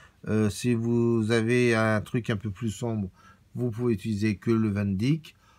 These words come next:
Voilà, donc il n'y a pas franchement de, euh, de, de style. Alors, en même temps, ben,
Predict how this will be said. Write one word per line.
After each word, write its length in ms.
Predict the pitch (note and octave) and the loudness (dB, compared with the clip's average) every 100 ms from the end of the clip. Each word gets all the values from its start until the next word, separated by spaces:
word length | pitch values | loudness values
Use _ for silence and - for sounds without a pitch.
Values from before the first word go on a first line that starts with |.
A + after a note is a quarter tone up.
| _ | _
Voilà, 380 | C#3 D3+ B2 F#2 - | 2 4 4 0 -6
donc 420 | A2+ C3+ D3 - | -2 2 2 2
il 80 | D3+ | 4
n'y 100 | D#3 | 6
a 80 | D#3 | 6
pas 260 | - G3 | 6 6
franchement 640 | F3+ E3 D#3 - D#3+ D#3 D3+ | 6 2 2 2 4 4 4
de, 600 | C3+ C#3+ C#3 C#3 B2+ A#2+ - - - - - - | 2 4 4 4 2 -2 -8 -20 -20 -20 -20 -6
euh, 880 | A2+ A#2+ A2+ A2 G#2+ G#2+ G#2 G2+ G2+ | 0 4 4 4 4 4 2 2 0
de, 720 | G2+ G2+ F#2+ A2 C3 C3+ B2 | -2 -4 -6 -4 0 2 0
de 160 | A#2 B2 | 0 -2
style. 320 | A#2+ - A3+ | -2 -2 2
Alors, 200 | G3+ C3 - - _ _ - | 2 0 -2 -16 _ _ 0
en 120 | E3 | 6
même 240 | F#3 F#3+ | 8 6
temps, 300 | F#3 G#3+ G3+ | 6 6 6
ben, 420 | E3 D3+ C#3 B2 | 4 2 2 -2